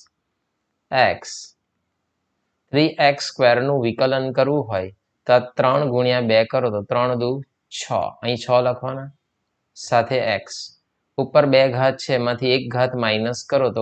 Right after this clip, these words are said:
ઉપર એક ઘાત લખો કે ન લખો, કોઈ ફરક પડતો નથી. એટલે ત્રણ એક્સ ના વર્ગનું વિકલન છ એક્સ થાય. ટુ એક્સ, તો ટુ એક્સ નું વિકલન શું થાય? તો only ટુ.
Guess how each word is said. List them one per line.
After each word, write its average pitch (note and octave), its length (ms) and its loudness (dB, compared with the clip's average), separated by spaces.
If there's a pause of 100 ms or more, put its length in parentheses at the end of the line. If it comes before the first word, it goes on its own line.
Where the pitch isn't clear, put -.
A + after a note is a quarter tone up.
ઉપર A#2+ 240 -2
એક B2+ 140 -2 (100)
ઘાત A#2 200 -2
લખો G#2+ 340 -4 (400)
કે A#2 100 4
ન A2 160 0
લખો, G#2+ 560 0
કોઈ A#2+ 140 0
ફરક G#2 380 2
પડતો F#2+ 340 -2 (300)
નથી. G#2 480 -6 (560)
એટલે A#2+ 140 0
ત્રણ B2+ 240 4
એક્સ C#3+ 280 -2
ના D3 100 2
વર્ગનું A#2 440 0
વિકલન A#2+ 480 -2
છ - 120 -12
એક્સ G2 340 -2 (120)
થાય. - 200 -8 (960)
ટુ C#3+ 140 2
એક્સ, F#2 280 2 (300)
તો C3 100 -2
ટુ C#3 180 -4
એક્સ C#3+ 320 0
નું D3 140 -2
વિકલન C3+ 420 -2
શું C#3+ 260 -6
થાય? A#2+ 220 -4
તો A2+ 80 -14 (120)
only A#2+ 360 0
ટુ. C#3+ 160 -4